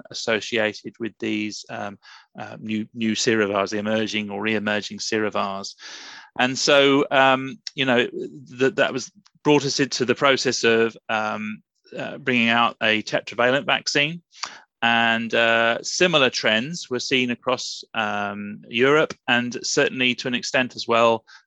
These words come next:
within the U K, since we've been certainly seeing positive cases to, um, the Australis serogroup. So,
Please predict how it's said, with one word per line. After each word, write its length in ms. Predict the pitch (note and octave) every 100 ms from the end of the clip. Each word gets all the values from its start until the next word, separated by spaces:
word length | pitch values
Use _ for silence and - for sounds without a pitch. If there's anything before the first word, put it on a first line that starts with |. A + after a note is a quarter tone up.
| -
within 260 | A2+ A2
the 100 | A2
U 180 | G#2+ A2
K, 360 | - A2+ G#2 G2+
since 320 | - A2+ -
we've 180 | G#2+ -
been 200 | G#2+ G#2+
certainly 320 | - A2+ -
seeing 320 | - G#2+ G#2
positive 480 | - G#2+ - - G2+
cases 580 | - G#2 G#2 G#2+ G2 -
to, 360 | - G#2+ G#2+ G2 - - _
um, 220 | - G2
the 100 | G2
Australis 600 | G2+ - A#2 G#2 G2+ -
serogroup. 500 | A2 G#2+ G#2 A2 G2+ - _ - - - -
So, 440 | - B2+ B2 B2+